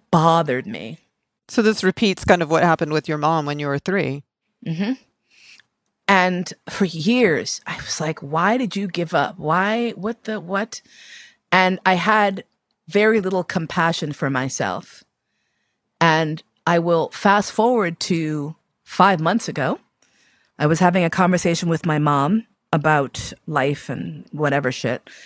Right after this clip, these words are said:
Speaker 1: And our relationship has gone back and forth. We have had many years where we were, I was just basically calling her to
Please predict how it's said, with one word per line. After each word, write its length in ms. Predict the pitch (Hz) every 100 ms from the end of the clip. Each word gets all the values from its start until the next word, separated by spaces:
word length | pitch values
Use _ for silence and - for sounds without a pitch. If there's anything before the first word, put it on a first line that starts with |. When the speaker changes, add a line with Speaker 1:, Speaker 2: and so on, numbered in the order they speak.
| - -
Speaker 1:
And 120 | 285
our 100 | 302
relationship 500 | 240 202 175 165 165
has 120 | 147
gone 200 | 160 156
back 220 | 143 143
and 100 | 135
forth. 320 | - 135 135
We 220 | - 156 151
have 120 | 147
had 200 | 160 151
many 180 | 165 156
years 320 | 156 147 -
where 100 | 147
we 120 | 156
were, 260 | 151 143 -
I 100 | 156
was 140 | 156
just 160 | 156 -
basically 340 | 151 151 156
calling 380 | 151 160 147 151
her 200 | 147 147
to 160 | 143